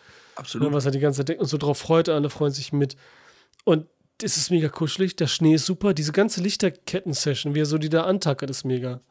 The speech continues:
Speaker 1: <laughs>
Speaker 2: Wie witzig ist das, wenn er sich da selber anballert und man sieht schon, was passiert und er runterfällt
Speaker 1: <laughs>
Speaker 2: immer wieder. So die ganz dummen Sachen passieren, ja, so Classics, Dinge einfach, ne?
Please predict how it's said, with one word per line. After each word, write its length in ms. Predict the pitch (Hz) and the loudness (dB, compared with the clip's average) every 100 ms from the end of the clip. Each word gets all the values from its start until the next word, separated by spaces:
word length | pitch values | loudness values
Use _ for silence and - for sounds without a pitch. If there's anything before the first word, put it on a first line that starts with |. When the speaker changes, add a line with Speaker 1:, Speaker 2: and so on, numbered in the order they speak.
| - - | -12 -8
Speaker 1:
<laughs> 640 | 143 - _ 139 - - | -8 -8 _ -10 -10 -4
Speaker 2:
Wie 160 | 160 151 | -2 0
witzig 240 | 196 196 | 0 2
ist 140 | 156 | 2
das, 140 | 151 139 | 0 2
wenn 60 | 151 | 2
er 40 | |
sich 120 | 151 | 2
da 100 | 165 | 0
selber 300 | 151 175 170 | 2 4 4
anballert 400 | 185 180 185 170 | 2 4 2 2
und 80 | 180 | 2
man 100 | 160 | 0
sieht 160 | 156 - | -2 -2
schon, 120 | 175 | 0
was 100 | 165 | -2
passiert 400 | - 147 - 190 | -2 -4 0 2
und 80 | 180 | 2
er 100 | 170 | 0
runterfällt 680 | 156 190 202 127 202 196 220 | 0 2 2 4 6 4 4
Speaker 1:
<laughs> 20 | |
Speaker 2:
immer 240 | 196 190 | -2 -2
wieder. 180 | 185 208 | 2 2
So 80 | 185 | 2
die 60 | |
ganz 260 | 214 285 - | 0 0 0
dummen 180 | 311 262 | 0 2
Sachen 260 | 269 - 247 | 0 0 -2
passieren, 260 | 214 170 | 0 0
ja, 60 | 165 | 0
so 100 | 160 | -2
Classics, 480 | - 247 240 180 - | -2 0 0 -2 -4
Dinge 240 | 247 208 | -2 0
einfach, 400 | 143 139 147 135 | 0 -2 -2 0
ne? 160 | 165 | 0